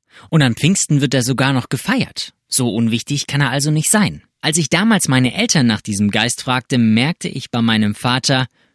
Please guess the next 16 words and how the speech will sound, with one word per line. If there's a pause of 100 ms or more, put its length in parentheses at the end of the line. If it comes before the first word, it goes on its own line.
(260)
"Uh, (400)
der
ist
nicht
so
leicht
zu
erklären." (420)
Meine
Mom
versuchte
es
dann
nach
seinem
Scheitern